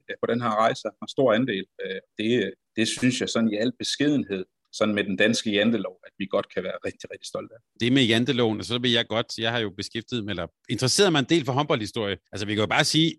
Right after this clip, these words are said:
Speaker 2: at lige ud af posen, der har jo aldrig været et år som det her i dansk håndbolds historie. Altså, vi kan også oven i det lægge, øh, Aalborgs Champions League og sådan noget. Øhm, er det noget, man taler om på, på kontoret? At, at,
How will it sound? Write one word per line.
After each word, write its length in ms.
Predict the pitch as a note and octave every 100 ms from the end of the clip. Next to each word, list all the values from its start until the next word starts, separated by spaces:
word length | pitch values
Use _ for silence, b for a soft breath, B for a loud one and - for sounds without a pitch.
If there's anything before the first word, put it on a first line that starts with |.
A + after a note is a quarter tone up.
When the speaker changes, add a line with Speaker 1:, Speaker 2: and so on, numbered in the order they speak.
| _
Speaker 2:
at 80 | B2+
lige 300 | A2 G#3+ G#3
ud 80 | E3+
af 100 | C3
posen, 360 | C3+ D#3 C3+ - _ _
der 60 | B2
har 140 | A#2+
jo 60 | G#2+
aldrig 260 | C3+ F3 A2
været 180 | D#3
et 80 | G#3 -
år 340 | C3+ - - _ -
som 220 | - A#2
det 140 | A#2 A2+
her 180 | G#2+ -
i 80 | A#2+
dansk 240 | A2 G2+
håndbolds 300 | A#2 A2+ A2+
historie. 480 | - - C#3+ G2+ E2+
Altså, 140 | F#2 F#2
vi 120 | G2
kan 120 | G#2
også 200 | B2 -
oven 240 | A#2 C#3
i 40 | C#3+
det 220 | B2+ B2+
lægge, 320 | A#2+ A2 G2
øh, 320 | F#2+ _ G#2 F#2+
Aalborgs 400 | A2+ A#2+ B2 A2
Champions 440 | B2 G2 G#2 -
League 220 | B2+ D3
og 40 | A2+
sådan 200 | G#2+ G#2
noget. 300 | G2 F#2+ G#2
Øhm, 420 | G2 F2+ E2 F2 - - - -
er 60 |
det 100 | B2
noget, 140 | D3+ A3+
man 120 | F#3+
taler 360 | - F#3+ A#3
om 140 | D#3 C#3
på, 320 | C#3 C3 B2+ -
på 60 | B2
kontoret? 600 | B2 G#2+ F3+ F#3+ F3 D3
At, 300 | C3 B2 A#2
at, 140 | A#2